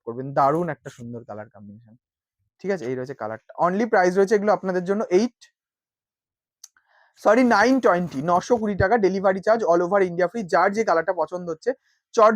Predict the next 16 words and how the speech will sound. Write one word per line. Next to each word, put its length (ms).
জলদি 280
এসএস 260
দিয়ে 180
WhatsApp 400
করবেন। 280
আমাদের 200
কোনো 140
সিওডি 380
বা 60
cash 220
on 120
delivery 360
হয় 140
না, 120
আমি 160
বারবার 260